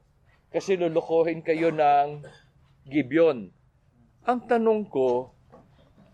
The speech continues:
bakit pa siya naghintay magtanong sila? Do you understand my,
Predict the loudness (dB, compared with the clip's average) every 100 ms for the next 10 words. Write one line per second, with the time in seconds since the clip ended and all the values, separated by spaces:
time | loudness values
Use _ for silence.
0 | -4 -4 -4 -4 -2 0 -2 -4 -8 -2
1 | 0 0 -4 -4 -2 -4 -6 -8 -8 -10
2 | -16 -20 -20 -20 -20 -20 -20 _ -2 -2
3 | 0 0 0 -2